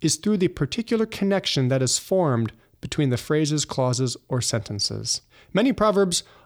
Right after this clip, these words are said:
are simple two-line couplets that exhibit some form of parallelism between the lines. If the two lines are saying the same thing, just in different ways, this is called synonymous parallelism.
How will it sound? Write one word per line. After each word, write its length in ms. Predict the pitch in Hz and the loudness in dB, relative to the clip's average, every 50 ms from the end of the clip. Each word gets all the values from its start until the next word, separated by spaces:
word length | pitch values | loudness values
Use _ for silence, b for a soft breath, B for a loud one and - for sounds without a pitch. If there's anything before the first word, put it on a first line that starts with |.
| b - | b 0
are 80 | 180 | 0
simple 400 | 175 - 233 233 196 220 214 202 | 2 4 2 2 4 4 2 2
two-line 440 | 208 - - - 233 220 214 208 196 | 0 0 0 2 2 4 4 4 2
couplets 420 | - - 190 175 - 139 123 - - | 2 0 0 0 2 0 -2 0 0
that 120 | 175 160 | 0 0
exhibit 460 | 160 143 131 151 180 175 185 160 147 | 2 2 2 2 2 2 2 0 0
some 300 | - - - - 214 202 | -2 -2 0 2 2 2
form 220 | - - 170 156 139 | 2 2 2 2 2
of 140 | 131 123 - | 2 0 0
parallelism 580 | - - 190 190 165 143 135 139 131 135 143 | 0 2 2 4 4 4 2 2 2 2 0
between 280 | 131 139 - - 165 160 | 0 0 0 0 2 2
the 80 | 151 | 2
lines. 580 | 151 160 170 165 131 104 104 110 113 - - - - _ _ B B B B B B B B B B B | 2 2 2 0 0 -2 -4 -4 -4 -4 -6 -6 -10 _ _ B B B B B B B B B B B
If 300 | B 226 240 233 - - | B 0 0 0 -2 -6
the 140 | - 180 185 | -2 -2 -2
two 200 | 175 - - 233 | 0 0 2 2
lines 340 | 214 202 190 190 190 185 165 | 4 4 4 4 4 4 2
are 80 | 170 151 | 2 2
saying 440 | - - 190 185 180 180 175 175 - | 2 2 2 2 4 2 2 0 0
the 160 | 156 139 147 | 0 0 2
same 360 | - - - 202 202 202 190 | 2 2 2 2 4 2 2
thing, 500 | 165 - - - 240 220 165 147 160 175 - - _ | 0 0 -2 0 0 2 2 2 0 -2 -4 -8 _
just 260 | - 180 170 - - | -2 0 0 2 0
in 100 | 151 143 | 0 2
different 300 | 131 151 139 - 139 123 | 2 0 0 0 -2 0
ways, 520 | 135 156 185 175 139 139 160 165 - - - _ - | 0 2 2 2 2 2 0 0 -2 -4 -6 _ -2
this 180 | 220 226 - | 0 0 2
is 100 | 269 233 | 0 -2
called 400 | - - - 180 170 170 165 156 | -2 -2 -2 0 2 2 2 0
synonymous 880 | - - - 185 175 185 202 220 214 180 131 110 101 - - - - - | 0 0 0 0 0 2 2 2 2 2 0 0 -2 -2 -2 -2 -2 -2
parallelism. 880 | - - - 143 135 139 139 135 131 127 120 113 117 113 101 98 101 | -4 -4 -2 -2 0 0 0 0 0 0 0 -2 -2 -4 -4 -6 -8